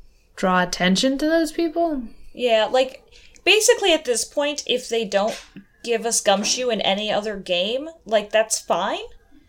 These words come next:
Speaker 2: Because, like, we, we've lo-, we've longed to know how Gummy's doing, but
Speaker 1: And that's kinda what it breaks down to, is, like, if you're gonna have 'em, do something with them.
Speaker 2: Yeah.
Speaker 1: Don't just,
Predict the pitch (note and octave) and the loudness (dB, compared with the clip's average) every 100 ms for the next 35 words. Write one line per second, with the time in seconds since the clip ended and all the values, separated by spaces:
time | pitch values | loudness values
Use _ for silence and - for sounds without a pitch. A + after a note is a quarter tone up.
0 | _ _ _ _ _ _ _ _ _ - | _ _ _ _ _ _ _ _ _ -10
1 | B3+ - A#3+ A3 A#3 A3 G3+ B3 B3+ F#3+ | -8 -2 2 2 6 4 4 -4 -4 -4
2 | B3+ C4 G#3+ B3+ - C4 B3 A#3 C4 D4 | -4 -2 4 4 4 0 0 4 4 4
3 | D4+ C4+ B3+ C4 B3+ A3 A3 A3 G#3+ - | 0 0 2 4 2 4 2 2 -4 -4
4 | F#3+ B3+ F#3+ E3 D#3+ F#3+ D#3+ - - _ | -4 -2 -2 -4 0 2 4 2 -8 _
5 | - - - _ _ - - - - - | -20 -20 -20 _ _ -20 -20 -20 -20 -20
6 | - - - F4 E4+ G#4 G#4 E4+ D#4 C4 | -20 -16 4 8 10 8 8 6 6 8
7 | A#3+ G#3+ G#3+ G#3 B3 C#4+ B3+ A3 G3 G3 | 6 6 4 4 2 2 2 2 2 0
8 | F#3 F#3+ A3 A#3 D4+ D4 G3+ G#3+ A3 A#3 | -2 -4 -4 2 4 6 6 6 6 6
9 | B3+ B3 G#3 - A#3+ C#4 C4 C4 A#3 G#3+ | 2 0 -4 0 4 4 4 2 2 0
10 | G3 F#3 F3+ - G#3+ A3 A#3+ B3+ - - | 0 -2 -6 -4 -2 -2 -2 -6 -12 -20
11 | - - - - - - A3+ A#3 A#3 A3 | -20 -20 -20 -20 -18 -4 2 4 4 2
12 | A3+ G#3+ - | 0 0 -4